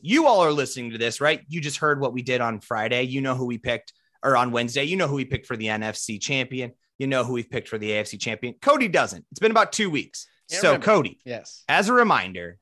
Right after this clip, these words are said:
Speaker 1: we have selected, coming out of the A F C, the Buffalo Bills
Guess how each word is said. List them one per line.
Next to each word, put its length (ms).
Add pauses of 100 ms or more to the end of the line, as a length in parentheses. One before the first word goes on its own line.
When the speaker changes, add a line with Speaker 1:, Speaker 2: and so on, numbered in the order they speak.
(200)
Speaker 1:
we 260
have 180
selected, 680
coming 320
out 140
of 80
the 100 (100)
A 140
F 160
C, 400
the 140
Buffalo 560
Bills 500